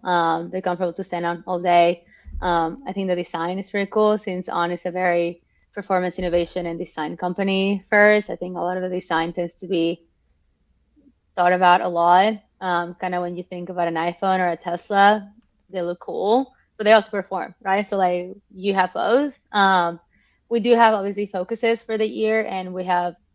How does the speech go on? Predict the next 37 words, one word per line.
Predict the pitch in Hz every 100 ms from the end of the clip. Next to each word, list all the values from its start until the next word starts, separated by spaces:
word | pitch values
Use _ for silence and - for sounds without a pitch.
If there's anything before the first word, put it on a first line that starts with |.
| _
certain | _ 202 190 190 185
things | 185 185
that | 180
we | 180 175
want | 170 170 165
to | 190
focus | - 180 190 -
more. | 185 180 196 247 277 _ _ _ -
Um, | 190 180 170 170
so | 185
you | 180
probably | 185 175
have | 170 170
seen | - 214
those | 226 220
this | 226 220
year. | 220 214 214 214 208
Um, | 185 175 165 165 - _ _ _ _ _
runner, | 190 175 196 196 -
running | 190 185 190 202 214 -
and | 190
runners | 170 180 214 233 -
are, | 190 180
like, | 180 180
our, | 180 175 _ _ _ _
one | 185 185
of | 180
our | 185
main | 180 175
focuses. | 180 180 180 226 277 311 -
So | 202 185
we | 180 185
spend | - 180
a | 180
lot | 180
of | 175
our | 180 180